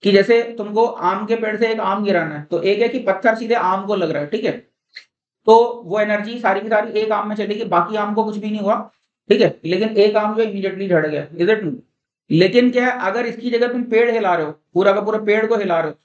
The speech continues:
तो धीरे-धीरे करके उसका एम्पलीट्यूड बढ़ाओगे, बढ़ाओगे, बढ़ाओगे, बढ़ाओगे,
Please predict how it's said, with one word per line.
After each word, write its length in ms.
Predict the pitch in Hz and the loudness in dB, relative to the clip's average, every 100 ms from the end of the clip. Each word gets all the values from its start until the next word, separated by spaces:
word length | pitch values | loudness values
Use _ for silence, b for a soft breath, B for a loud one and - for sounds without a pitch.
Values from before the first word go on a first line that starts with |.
| _ | _
तो 80 | 160 | 0
धीरे-धीरे 460 | 160 196 226 214 220 | 4 4 4 2 0
करके 240 | 220 214 | 0 -2
उसका 220 | 220 220 | -2 0
एम्पलीट्यूड 400 | 202 208 208 208 | -2 -4 -4 0
बढ़ाओगे, 380 | 196 190 190 202 | 2 4 2 -2
बढ़ाओगे, 360 | 196 190 185 196 | -2 -2 -2 -4
बढ़ाओगे, 400 | 185 180 185 196 | -2 -2 -2 -2
बढ़ाओगे, 360 | 180 180 190 | -2 -2 -2